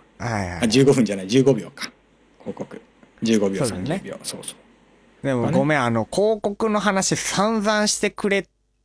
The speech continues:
Speaker 1: てさ、俺も、「ああ、Googleそんなんなってんだ。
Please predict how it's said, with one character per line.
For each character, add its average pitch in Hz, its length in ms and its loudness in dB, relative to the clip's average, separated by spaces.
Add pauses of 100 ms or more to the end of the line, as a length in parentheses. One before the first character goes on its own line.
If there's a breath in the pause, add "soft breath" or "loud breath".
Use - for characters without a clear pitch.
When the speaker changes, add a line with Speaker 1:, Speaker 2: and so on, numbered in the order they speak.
Speaker 1:
て 180 180 0
さ、 165 180 0
俺 143 220 4
も、 175 300 2
「あ 135 240 2
あ、 110 40 0
Google 196 480 0
そ 220 140 0
ん 226 40 0
な 226 80 -2
ん 214 40 -4
な 214 80 0
っ - 60 -8
て 185 120 -4
ん 165 40 -4
だ。 147 260 -2